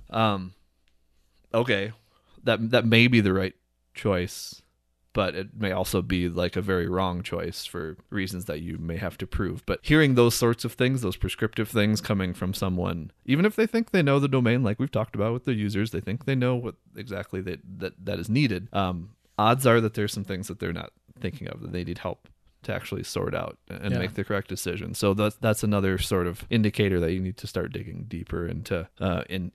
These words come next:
Speaker 1: into something before you start actually building.
Speaker 2: To add to that, uh, you know, we've been framing this discussion under, um, sort of the idea of, you know, custom applications.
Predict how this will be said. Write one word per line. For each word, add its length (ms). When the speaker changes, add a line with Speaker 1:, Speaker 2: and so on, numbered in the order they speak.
Speaker 1:
into 200
something 400
before 440
you 100
start 300
actually 320
building. 420
Speaker 2:
To 160
add 200
to 100
that, 200
uh, 80
you 100
know, 100
we've 200
been 120
framing 360
this 180
discussion 520
under, 520
um, 420
sort 220
of 80
the 140
idea 460
of, 220
you 80
know, 180
custom 380
applications. 880